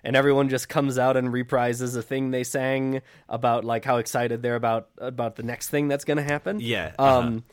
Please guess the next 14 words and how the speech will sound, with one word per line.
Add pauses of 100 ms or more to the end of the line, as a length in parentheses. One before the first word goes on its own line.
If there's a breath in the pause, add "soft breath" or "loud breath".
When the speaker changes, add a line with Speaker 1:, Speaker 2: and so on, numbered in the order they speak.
(200 soft breath)
Speaker 1:
and,
you
know,
it's,
like,
a (240)
massive
multiplayer
number (220)
set
in
limbo. (340 soft breath)
Um,
Speaker 2:
Yeah.